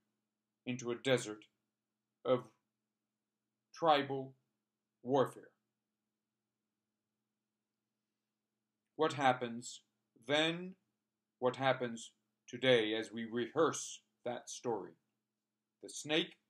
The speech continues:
convinces Eve to eat the fruit from the tree of knowledge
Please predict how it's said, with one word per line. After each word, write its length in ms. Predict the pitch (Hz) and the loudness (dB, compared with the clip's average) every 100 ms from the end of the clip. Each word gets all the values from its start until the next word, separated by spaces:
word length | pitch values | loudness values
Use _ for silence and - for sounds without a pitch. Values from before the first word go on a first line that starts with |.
| _ _ - | _ _ -10
convinces 680 | 156 143 170 - 156 139 | -4 -2 -2 -2 -4 -6
Eve 380 | 135 139 131 147 - _ _ _ _ _ _ _ _ _ _ _ _ - | -6 -6 -6 -8 -14 _ _ _ _ _ _ _ _ _ _ _ _ -12
to 80 | 147 | -10
eat 280 | 175 170 - - _ _ - | -8 -8 -10 -20 _ _ -8
the 80 | 143 | -8
fruit 400 | - 165 135 - _ _ _ _ _ | -2 -2 -2 -8 _ _ _ _ _
from 240 | - 143 131 | -6 -4 -2
the 100 | 123 - | -6 -8
tree 540 | - 175 156 151 151 _ _ _ 117 | -4 -2 -2 -4 -8 _ _ _ -12
of 120 | 113 | -4
knowledge 640 | 127 139 127 123 127 | 2 4 4 0 -6